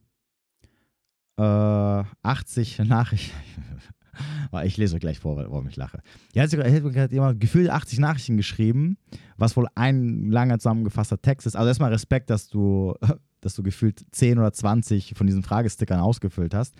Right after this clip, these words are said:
Das Problem ist aber, die sind jetzt so wirrwarr, dass ich die kaum zusammenkriege. Deswegen sorry, falls ich jetzt irgendwie, ich glaub, einen davon habe ich be-, beantwortet. Das war das mit diesem Sextrieb. Ähm, aber gut, egal.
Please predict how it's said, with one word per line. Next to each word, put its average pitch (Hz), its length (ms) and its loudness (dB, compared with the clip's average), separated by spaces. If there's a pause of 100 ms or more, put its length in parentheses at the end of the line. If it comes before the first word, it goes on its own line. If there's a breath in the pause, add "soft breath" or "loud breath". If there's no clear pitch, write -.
(460 loud breath)
Das 110 120 2
Problem 139 240 4
ist 131 100 2
aber, 127 220 2
die 110 120 0
sind 113 80 0
jetzt 113 140 0
so 120 280 4
wirrwarr, 120 480 4
dass 107 120 2
ich 87 60 -12
die 101 100 -4
kaum 107 280 2
zusammenkriege. 101 840 0 (180)
Deswegen 95 200 -6
sorry, 107 460 -2
falls 85 300 -6
ich 82 100 -8
jetzt - 180 -8
irgendwie, 82 320 -4
ich - 80 -6
glaub, 110 220 0
einen 120 200 0
davon 110 260 0
habe 98 100 2
ich - 140 -8
be-, 90 160 -2
beantwortet. 120 640 0
Das - 80 -14
war 87 100 -2
das 85 120 -6
mit 80 120 -4
diesem 78 240 -6
Sextrieb. - 600 -6 (1120 soft breath)
Ähm, 85 920 -2
aber 98 200 2
gut, - 320 -8
egal. 95 240 0